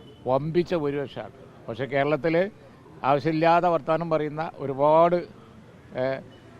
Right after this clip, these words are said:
നമ്മളെ അന്തരീക്ഷം മലിനമാക്കി പലരുടെയും വാർഡുകളൊന്ന് നോക്കിയാൽ മതി, വലിയ തിരിച്ചടി അവിടെയൊക്കെ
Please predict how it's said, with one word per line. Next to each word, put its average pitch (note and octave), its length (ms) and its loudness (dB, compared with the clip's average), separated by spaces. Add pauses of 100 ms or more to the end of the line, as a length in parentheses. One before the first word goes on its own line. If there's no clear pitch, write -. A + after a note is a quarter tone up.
(140)
നമ്മളെ C#3+ 300 2
അന്തരീക്ഷം D3+ 420 -2
മലിനമാക്കി D3+ 420 -4
പലരുടെയും D3 520 -2
വാർഡുകളൊന്ന് C#3+ 540 0
നോക്കിയാൽ C3+ 320 -6
മതി, A2 180 -8 (800)
വലിയ C#3+ 280 0
തിരിച്ചടി D3+ 420 -4 (280)
അവിടെയൊക്കെ C3 440 -6